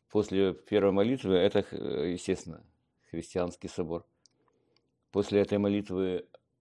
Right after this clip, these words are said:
а, вышла женщина и стала читать выдержки из книги "Exodus, Исход". И мне было очень приятно, что я сидел и знал все, что она говорит.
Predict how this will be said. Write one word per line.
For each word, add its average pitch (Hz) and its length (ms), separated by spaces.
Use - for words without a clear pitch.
а, 90 200
вышла 90 280
женщина 92 360
и 85 40
стала 92 280
читать - 340
выдержки 90 400
из 82 320
книги 82 560
"Exodus, 98 640
Исход". - 500
И 82 480
мне 90 200
было 90 140
очень 87 220
приятно, 98 560
что - 220
я 80 160
сидел 95 500
и 82 340
знал 101 380
все, - 200
что 92 160
она 85 160
говорит. 76 400